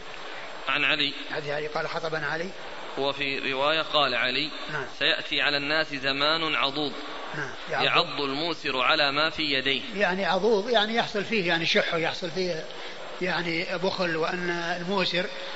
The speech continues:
Speaker 2: يمسك الذي بيديه، وأنه، آه، لا يعني يسهل عليه إخراجه. نعم.
Speaker 1: ولم يؤمر بذلك.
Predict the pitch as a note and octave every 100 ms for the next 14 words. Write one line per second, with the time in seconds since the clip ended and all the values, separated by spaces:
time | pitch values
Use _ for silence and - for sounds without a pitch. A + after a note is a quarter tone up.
0 | - G#3 A#3 G3 F#3 F3 F3 E3 D#3+ D#3
1 | - - - F#3+ F3+ D#3+ F3+ E3+ - -
2 | - - - - F3 F3+ F3 E3 F3 E3
3 | F3+ E3+ E3 D#3+ D#3+ F#3 F#3 E3+ D#3+ F3
4 | F#3 - F#3 E3 E3 F3+ D#3+ D#3+ E3 -
5 | - - - F3+ F3+ F#3+ F3+ F3+ - -
6 | - - - - - D#3 - - - -
7 | - - - - - - - D3+ F3+ E3
8 | F#3 - F3+ D#3 C#3+ C3+ B2+ A2+